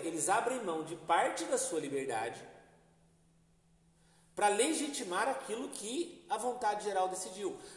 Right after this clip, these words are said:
Porque, por exemplo, enquanto vontade geral é a soma das vontades parti-, desculpa, enquanto a vontade de todos é a soma das vontades particulares,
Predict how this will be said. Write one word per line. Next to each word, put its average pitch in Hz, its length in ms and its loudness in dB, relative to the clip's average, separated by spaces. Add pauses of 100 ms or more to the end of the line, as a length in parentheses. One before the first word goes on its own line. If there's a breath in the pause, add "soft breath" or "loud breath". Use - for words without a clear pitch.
(120 loud breath)
Porque, 214 260 2
por 226 180 8
exemplo, 165 360 6
enquanto 277 340 -4
vontade 196 540 2
geral 135 420 0
é 151 80 -2
a 160 80 4
soma 160 320 -2
das 139 140 -4
vontades 127 380 -6
parti-, 127 320 -8
desculpa, - 360 -2 (300 loud breath)
enquanto 240 240 2
a - 20 2
vontade 214 440 2
de - 120 -10
todos - 540 -2 (480 loud breath)
é 170 100 -2
a 175 100 4
soma 214 400 0
das 165 200 2
vontades 135 420 -4
particulares, 123 840 -4